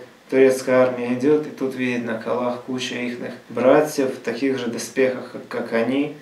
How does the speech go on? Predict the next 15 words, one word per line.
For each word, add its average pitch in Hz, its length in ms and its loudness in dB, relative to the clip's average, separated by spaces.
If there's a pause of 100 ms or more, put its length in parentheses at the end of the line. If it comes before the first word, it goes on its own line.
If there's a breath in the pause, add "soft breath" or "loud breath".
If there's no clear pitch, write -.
(260 loud breath)
ужасно 123 520 -2
изуродованные, 120 760 0
головы 120 480 -2
в 120 80 -4
одних 135 380 -2
местах, 123 460 -6
руки 117 240 -8
в 123 100 -10
других 120 420 -8
местах, 123 420 -8 (100)
тело 123 340 -2
на, 117 180 -4 (160)
э, 120 280 -6 (100)
кольях 135 420 2
навешано. 123 680 -4